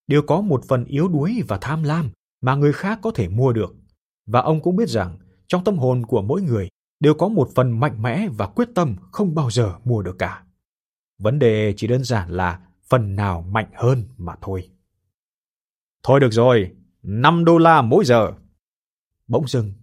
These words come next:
lòng tôi chợt lắng lại. Điều gì đó đã thay đổi.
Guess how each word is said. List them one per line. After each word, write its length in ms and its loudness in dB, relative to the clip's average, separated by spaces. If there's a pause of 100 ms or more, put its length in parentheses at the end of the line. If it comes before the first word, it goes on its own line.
(220)
lòng 420 -6
tôi 260 -2
chợt 180 -8
lắng 180 -8
lại. 220 -12 (540)
Điều 280 -2
gì 180 -6
đó 440 -6
đã 340 -8
thay 180 -8
đổi. 220 -8